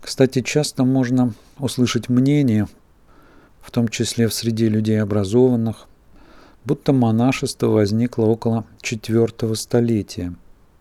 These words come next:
Этот штамп кочует из книг в статьи,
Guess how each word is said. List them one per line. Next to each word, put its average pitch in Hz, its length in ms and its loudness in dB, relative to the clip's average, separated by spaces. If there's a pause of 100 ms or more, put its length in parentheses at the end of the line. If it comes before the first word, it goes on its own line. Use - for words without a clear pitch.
(2000)
Этот 123 400 0 (120)
штамп 135 540 0
кочует 120 640 0
из - 280 -4
книг 123 340 -2
в - 80 -10
статьи, 117 680 -2